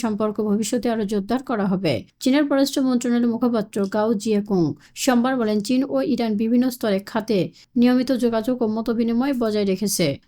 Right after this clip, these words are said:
চীন ইরানের সঙ্গে আরও সম্পর্ক গভীর করতে আগ্রহী। ট্রাম্প প্রশাসনের বিরুদ্ধে মামলা করল হার্ভার্ড বিশ্ববিদ্যালয়। মার্কিন প্রেসিডেন্ট ডোনাল্ড ট্রাম্প প্রশাসনের বিরুদ্ধে মামলা দায়ের করেছে যুক্তরাষ্ট্রের অন্যতম প্রভাবশালী বিশ্ববিদ্যালয় হার্ভার্ড ইউনিভার্সিটি। ট্রাম্প প্রশাসনের প্রস্তাবিত বিলিয়ন ডলারের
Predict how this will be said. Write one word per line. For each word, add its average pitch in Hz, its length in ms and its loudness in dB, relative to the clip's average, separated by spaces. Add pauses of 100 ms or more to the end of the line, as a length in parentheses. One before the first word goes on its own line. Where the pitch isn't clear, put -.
চীন 285 280 4
ইরানের 254 380 2
সঙ্গে 240 180 2
আরও 214 200 -2
সম্পর্ক 226 360 -4 (160)
গভীর 214 240 4
করতে 240 280 -2
আগ্রহী। 202 560 0 (500)
ট্রাম্প 262 240 4
প্রশাসনের 311 420 6
বিরুদ্ধে 254 260 4
মামলা 226 320 2
করল 240 260 2
হার্ভার্ড 233 520 2
বিশ্ববিদ্যালয়। 196 760 0 (220)
মার্কিন 233 240 2
প্রেসিডেন্ট 262 420 0
ডোনাল্ড 220 300 0
ট্রাম্প 233 200 -2
প্রশাসনের 226 420 0
বিরুদ্ধে 214 280 0
মামলা 214 300 0
দায়ের 208 200 -2
করেছে 220 300 -2
যুক্তরাষ্ট্রের 226 560 -2
অন্যতম 220 420 -2
প্রভাবশালী 220 500 -2
বিশ্ববিদ্যালয় 208 640 -2
হার্ভার্ড 226 340 -2 (100)
ইউনিভার্সিটি। 208 720 0 (220)
ট্রাম্প 269 260 4
প্রশাসনের 294 440 4
প্রস্তাবিত 254 500 0
বিলিয়ন 233 420 2
ডলারের 233 360 0